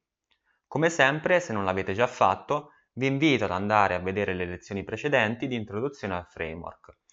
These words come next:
in quanto daremo per scontati alcuni di questi concetti. Bene, cominciamo quindi con la lezione di oggi. L'agenda di oggi è abbastanza ricca.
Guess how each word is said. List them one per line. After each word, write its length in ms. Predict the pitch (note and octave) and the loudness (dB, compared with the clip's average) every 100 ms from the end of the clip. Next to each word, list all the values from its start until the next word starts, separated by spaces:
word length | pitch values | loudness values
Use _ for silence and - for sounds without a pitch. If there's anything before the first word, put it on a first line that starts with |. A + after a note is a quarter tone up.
| _ _ | _ _
in 140 | - G#2+ | -10 -2
quanto 500 | B2+ B2 G2 F2+ F2 | 4 4 4 -2 -6
daremo 320 | F#2 G2 G2 | -4 -4 -4
per 160 | G#2+ G#2+ | -6 -8
scontati 680 | - E3+ E3 F#2 F2+ G#2 A2+ | -6 -4 2 2 2 -4 -6
alcuni 380 | C3 B2+ A#2 | -8 -6 -4
di 100 | G#2 | -4
questi 300 | F#2+ F#2+ - | -4 -8 -10
concetti. 680 | F2+ E2 - - - - - _ _ _ _ _ _ _ _ _ _ _ _ _ _ _ | -14 -14 -12 -14 -14 -18 -20 _ _ _ _ _ _ _ _ _ _ _ _ _ _ _
Bene, 460 | D3+ C#3+ G2 F#2 - - | 4 4 4 -2 -10 -6
cominciamo 460 | D3 D#3 D#3+ C3+ | -4 -2 0 0
quindi 240 | - C#3+ A#2+ | 0 0 4
con 100 | A2+ | 4
la 60 | |
lezione 400 | G#2 G#2 - G2 | 4 0 -4 -4
di 100 | F2+ | 0
oggi. 520 | E2+ E2+ E2+ F2+ - _ _ _ _ _ - _ _ - _ _ _ _ _ _ _ _ _ _ _ _ _ _ _ _ | 0 0 -6 -12 -14 _ _ _ _ _ -20 _ _ -20 _ _ _ _ _ _ _ _ _ _ _ _ _ _ _ _
L'agenda 360 | B2+ B2+ D#3 D#3 | 2 6 6 6
di 140 | E3 | 6
oggi 220 | G3+ G3+ | 6 6
è 20 | D3+ | 4
abbastanza 500 | B2 B2+ A2 G#2+ G#2 | 4 2 0 2 0
ricca. 540 | F2+ - E2+ F#2+ | 0 -4 -8 -8